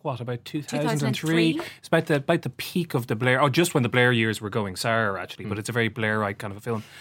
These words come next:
Speaker 1: Young Leo at that point was just been kind of starting to set his cap towards thinking of running for the local elections a
Speaker 3: I
Speaker 1: couple of
Speaker 3: think
Speaker 1: years
Speaker 3: he
Speaker 1: later.
Speaker 3: would
Speaker 1: Do you
Speaker 3: have
Speaker 1: think he
Speaker 3: been
Speaker 1: maybe he models himself on Hugh Grant?
Speaker 3: <laughs> What a question. Uh,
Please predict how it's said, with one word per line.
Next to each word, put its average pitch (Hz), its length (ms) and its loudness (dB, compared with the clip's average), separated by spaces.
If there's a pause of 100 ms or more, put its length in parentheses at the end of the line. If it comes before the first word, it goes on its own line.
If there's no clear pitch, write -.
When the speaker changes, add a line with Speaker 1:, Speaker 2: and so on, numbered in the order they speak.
(120)
Speaker 1:
Young 233 460 4
Leo 220 440 0
at 117 100 -4
that 117 200 -8
point 113 280 -4
was 151 140 -14
just - 240 -8
been 156 140 -2
kind 160 180 -4
of 147 60 -4
starting 170 320 -6
to 139 80 -6
set 156 240 -6
his 131 140 -8
cap - 380 -12
towards 127 320 -8
thinking 139 280 -12
of 127 100 -10
running 139 200 -4
for 131 100 -14
the 131 80 -6
local 131 280 -4
elections 147 480 -8
a 156 40 -8
Speaker 3:
I - 40 -6
Speaker 1:
couple 160 40 -2
of 147 80 -6
Speaker 3:
think 143 80 -2
Speaker 1:
years 143 120 0
Speaker 3:
he 156 60 2
Speaker 1:
later. 208 200 0
Speaker 3:
would 240 100 0
Speaker 1:
Do 226 40 4
you 226 40 6
Speaker 3:
have - 40 -2
Speaker 1:
think 254 120 2
he 269 40 2
Speaker 3:
been 233 40 6
Speaker 1:
maybe 233 220 4
he 202 100 2
models 208 360 -2
himself 233 420 -8
on 240 100 -10
Hugh 240 180 -12
Grant? 247 280 -12 (280)
Speaker 3:
<laughs> 277 80 0 (400)
What 269 1080 2
a 87 60 2
question. 131 500 4
Uh, 123 420 6